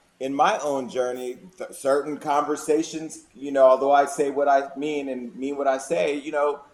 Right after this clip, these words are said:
there's some things you just gotta say in a, in an extended form so that way people don't miss, don't take it the wrong way. But even then, people still take it how they take it.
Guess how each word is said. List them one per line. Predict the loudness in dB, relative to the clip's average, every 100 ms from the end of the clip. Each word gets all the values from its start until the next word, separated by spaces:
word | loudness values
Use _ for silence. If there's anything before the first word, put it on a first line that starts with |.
| -6
there's | -2
some | -2 -2
things | -4 -8
you | -8
just | -8 2
gotta | 4 4 2
say | 2 2 2
in | -2
a, | -2 -2 -2
in | -6 -4
an | -6
extended | -6 -4 -2 0 -2
form | -2 -4 -4
so | 0
that | 2 2
way |
people | -2 -6 -8 -4
don't | -2 -2 -2 -10
miss, | -12 -12 -14 -18 _ _ _ _
don't | 2 4
take | 2 2
it | 0
the |
wrong | 2 2
way. | 2
But | 0 -2
even | -4 -2
then, | -2 -2
people | -4 -6
still | -4 -4
take | -4 -4
it | 2
how | 4
they | 4
take | 0 -4 -4
it. | -12